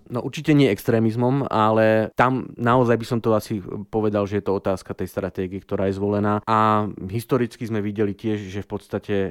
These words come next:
existuje stratégia, kde radikáli navolia nejaký, alebo zvolia nejaký slovník alebo nejakú tému, vytýčia nejaký cieľ a idú za tým a potom v podstate niekto, kto je umiernený, robí tie kroky politické alebo tú drobnú politickú prácu.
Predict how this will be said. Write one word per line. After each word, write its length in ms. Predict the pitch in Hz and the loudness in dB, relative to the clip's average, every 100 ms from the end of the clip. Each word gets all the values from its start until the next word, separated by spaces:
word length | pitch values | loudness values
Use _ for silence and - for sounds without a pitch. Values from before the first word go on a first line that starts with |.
| - | -6
existuje 720 | 98 104 - 107 101 98 95 | -8 -10 -6 -2 0 0 -2
stratégia, 800 | - 117 107 110 98 101 101 101 - | -4 -2 0 -2 0 0 0 -4 -6
kde 160 | 107 | -2
radikáli 480 | 104 104 104 104 101 | -2 -2 -4 -2 0
navolia 640 | 98 107 117 120 131 139 | 0 0 0 0 -2 -4
nejaký, 480 | 127 117 117 - 117 | -6 -4 -4 -6 -6
alebo 320 | 117 113 107 | -2 -2 -2
zvolia 400 | 98 104 117 120 | -2 0 2 2
nejaký 320 | 120 110 110 107 | 0 -2 -4 -6
slovník 480 | 131 127 139 139 | -4 -2 0 2
alebo 240 | 117 107 110 | 2 2 0
nejakú 320 | 110 107 107 | -2 -4 -4
tému, 400 | 127 123 131 117 | 0 2 2 -2
vytýčia 480 | 107 - 113 - 113 | -4 -8 -8 -4 -2
nejaký 320 | 117 113 117 | -2 -4 -8
cieľ 480 | - 120 120 127 110 110 | -6 0 2 2 0 0
a 240 | 104 104 | 0 0
idú 160 | 120 123 | -2 0
za 160 | 120 | -2
tým 240 | 117 123 120 | 0 -2 -2
a 80 | |
potom 320 | - 127 123 113 | -4 -4 -2 -2
v 40 | |
podstate 420 | 117 - 113 - 110 107 - | -6 -4 -4 -2 0 0 -2
niekto, 240 | 110 107 | -2 -2
kto 160 | 101 107 | 0 0
je 60 | 120 | 2
umiernený, 640 | 113 107 104 98 98 95 | 2 2 2 0 0 -2
robí 240 | 104 101 | -2 -2
tie 240 | 104 113 101 | -4 -2 -4
kroky 640 | - 110 - 110 104 95 | -2 -2 -2 -6 -6 -4
politické 480 | 101 98 104 - 107 | -4 -4 -8 -4 -2
alebo 160 | 104 98 | -2 -4
tú 80 | |
drobnú 320 | 101 113 110 113 | -2 -2 -2 -2
politickú 480 | 110 113 107 - | -2 -4 -6 -14
prácu. 560 | 104 113 110 - 135 143 | -6 -2 -2 -2 -4 -4